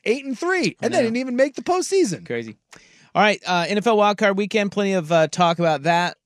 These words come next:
Speaker 2: throughout the week. Um, as that lies ahead, should be fun. But, uh, let's get back to this, uh, championship game tonight. Who, uh, who do you think wins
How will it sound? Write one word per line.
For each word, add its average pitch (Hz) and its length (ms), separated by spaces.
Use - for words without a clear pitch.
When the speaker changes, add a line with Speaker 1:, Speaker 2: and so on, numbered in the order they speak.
Speaker 2:
throughout 151 240
the 139 60
week. 170 520
Um, 120 440
as 120 80
that 147 180
lies 143 260
ahead, 135 220
should - 120
be 131 60
fun. 131 220
But, 123 220
uh, 131 100
let's 127 160
get 151 100
back 143 240
to - 120
this, 127 280
uh, 120 120
championship 135 400
game 117 160
tonight. 120 380
Who, 254 320
uh, 139 340
who 202 160
do 240 60
you 247 160
think 170 400
wins 143 680